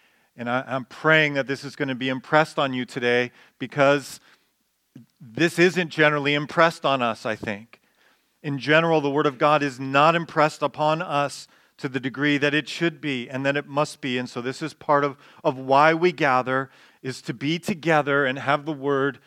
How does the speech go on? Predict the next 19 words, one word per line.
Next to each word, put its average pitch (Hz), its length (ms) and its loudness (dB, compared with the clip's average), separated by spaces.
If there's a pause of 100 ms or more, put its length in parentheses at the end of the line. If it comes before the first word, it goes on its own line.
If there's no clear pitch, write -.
(300)
of 131 180 -10
God 127 340 0
impressed 147 840 -4 (440)
upon 113 400 -10
us. 95 400 -16 (720)
So 139 160 -4
let's, 151 260 2
uh, 131 140 2
hopefully 135 200 -6
you 139 40 -10
still 160 120 -4
have 147 80 -2
your 139 60 -2
Bibles 135 460 2
open 143 380 -4
to 147 100 -8
Romans 139 540 -6 (440)
chapter 143 360 -2
thirteen. 123 680 -6